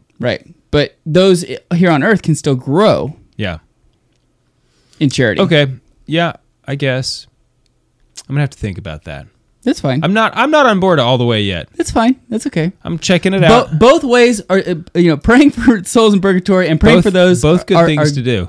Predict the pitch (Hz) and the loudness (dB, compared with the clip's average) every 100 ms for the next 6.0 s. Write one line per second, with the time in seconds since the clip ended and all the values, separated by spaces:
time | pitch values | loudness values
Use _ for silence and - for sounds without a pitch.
0 | - 151 147 156 151 147 139 131 - 120 | 0 2 4 2 2 0 0 -2 -2 -8
1 | 95 104 - 110 82 160 151 196 208 196 | -8 -8 -6 -6 -4 -2 2 2 2 0
2 | 180 165 151 170 170 160 156 - 127 127 | 0 -2 -4 -2 -2 -2 -4 -6 -4 -4
3 | 123 151 180 175 156 135 - _ _ _ | -4 -6 -4 -2 0 -2 -4 _ _ _
4 | - 139 160 147 135 123 127 - _ - | -8 -4 0 2 2 0 -4 -6 _ -8
5 | 127 120 101 - _ _ 156 139 131 | -6 -4 -8 -14 _ _ 0 0 0